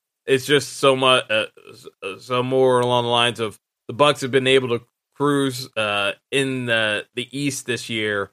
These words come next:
and not actually, uh, put in the same alo-, amount of effort they have in years past,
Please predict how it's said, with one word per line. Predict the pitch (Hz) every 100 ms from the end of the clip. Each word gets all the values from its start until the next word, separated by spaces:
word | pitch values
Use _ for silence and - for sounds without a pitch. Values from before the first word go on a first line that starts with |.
| _ _ _ -
and | 127 117
not | 127 139 -
actually, | 123 117 - 120 117 113 110 113 _
uh, | 95 101 - _
put | 131 120
in | 120 120 117 101 _ _ _
the | 123
same | - 135 127
alo-, | 123 123 120 -
amount | 104 110 127 120
of | 110
effort | 123 117 110
they | 110
have | 113 117 110
in | 110
years | 120 113 -
past, | - 120 107 101